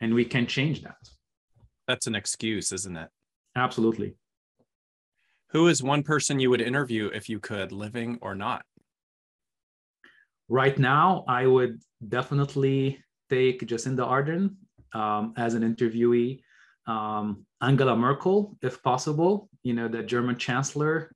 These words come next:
Speaker 1: um, who, who, um, just stepped away last year. So maybe she has a little bit more time now. So I would be more than happy to interview her. She, she's another great example of,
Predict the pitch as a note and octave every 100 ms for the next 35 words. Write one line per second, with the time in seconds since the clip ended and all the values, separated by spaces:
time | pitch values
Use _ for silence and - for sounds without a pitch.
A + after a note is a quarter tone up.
0 | - A2+ G#2+ G#2+ A2+ A2+ A2+ A#2 A2 G#2+
1 | A2 G#2 G2+ G2 A#2 - - A#2+ A#2+ A2
2 | A2 A2 A2 - - A2+ A2+ A2+ - A#2+
3 | B2 G#2+ A2 A2 - A#2 A2+ A2 A2+ -
4 | A#2 A#2 B2+ B2+ B2 B2+ C#3+ - G#2 G#2
5 | G2+ G#2 A2+ B2 A2 A2+ A2 A2+ A2+ A2
6 | G#2 - _ _ _ C3+ C3+ B2+ B2+ B2+
7 | C3 B2 D3 - G3+ C#3+ A2+ A2+ A2+ G#2+
8 | G#2 A2+ A2+ A2+ A#2 G2+ G#2+ A2+ - G#2+
9 | G#2 G#2+ G#2